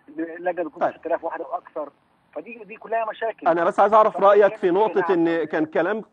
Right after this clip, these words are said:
Speaker 2: آه، كثير قيل عن موضوع لا ما كانش فيه إشراف قضائي كامل. النهاردة المستشار سمير أبو المعاطي رئيس اللجنة بيقول لا كان فيه إشراف قضائي كامل على عملية، آه، الاستفتاء من الألف، آه، آه، إلى الياء، حتى تح-،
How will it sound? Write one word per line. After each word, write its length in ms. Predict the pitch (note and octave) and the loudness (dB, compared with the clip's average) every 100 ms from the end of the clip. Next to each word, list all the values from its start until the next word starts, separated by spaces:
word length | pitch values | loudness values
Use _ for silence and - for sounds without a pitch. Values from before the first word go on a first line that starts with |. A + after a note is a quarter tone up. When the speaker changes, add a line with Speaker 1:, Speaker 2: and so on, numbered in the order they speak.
| D#3+ | -8
Speaker 2:
آه، 320 | C#3+ C#3+ C#3+ | -4 -2 -2
كثير 360 | C#3+ C#3+ - G3+ | -2 -6 -6 -8
قيل 360 | F#3+ F#3+ F3+ F3 _ - | -8 -6 -4 -6 _ -8
عن 140 | D3+ | -4
موضوع 260 | D#3 D3+ F#3+ | -2 -2 0
لا 180 | G3 E3+ | 0 -2
ما 100 | E3 | -6
كانش 200 | F3 - | -8 -10
فيه 200 | A3 F3+ | -10 -8
إشراف 360 | - E3+ F#3 | -6 -4 -4
قضائي 380 | - D3 E3+ D3+ | -4 -4 -4 -6
كامل. 380 | - E3 D3 C#3 | -6 -4 -4 -4
النهاردة 560 | C#3+ D#3 A3+ A3 A3 G3 | -6 -4 -4 -2 0 0
المستشار 360 | F#3 F#3+ G#3 | -2 -10 -12
سمير 260 | G3 F3+ F#3+ | -8 -6 -6
أبو 120 | D#3+ | -6
المعاطي 380 | C#3+ C3+ D#3 D#3 | -6 -4 -6 -6
رئيس 200 | C#3+ E3 | -8 -8
اللجنة 240 | D3+ F3 | -8 -6
بيقول 280 | D3 D#3+ D3 | -6 -6 -6
لا 340 | F3+ - D3 D3+ _ _ | -6 -6 -8 -8 _ _
كان 100 | C3+ | -12
فيه 180 | A#2+ D#3 | -6 -6
إشراف 340 | D3 D#3+ D#3+ | -6 -2 -4
قضائي 420 | - C#3+ D#3 D3+ D3+ _ | -2 -2 -2 -2 -8 _
كامل 420 | A3 G#3 D3+ C3+ - _ - | 0 0 0 -4 -10 _ -4
على 200 | D3 D#3 | -2 0
عملية، 640 | D3+ D3+ C#3 D3 D#3+ D3 _ | -2 -2 -4 -4 -4 -4 _
آه، 240 | C#3+ C3+ C3 | -4 -2 -2
الاستفتاء 720 | C3 - C3+ - D#3 D#3+ - | -4 -10 -14 -4 -2 0 -2
من 180 | C#3 C#3+ | -4 -6
الألف، 460 | C3 - C#3 C#3 _ _ _ | -6 -6 -6 -6 _ _ _
آه، 680 | - B2+ B2 B2 B2 B2 B2+ | -6 -4 -2 0 2 2 0
آه، 340 | - B2+ B2+ | -2 -4 -4
إلى 100 | D3 | -4
الياء، 160 | C3+ D3 | -2 -2
حتى 240 | - G3 | -4 -8
تح-، 160 | D#3+ D3+ | -10 -12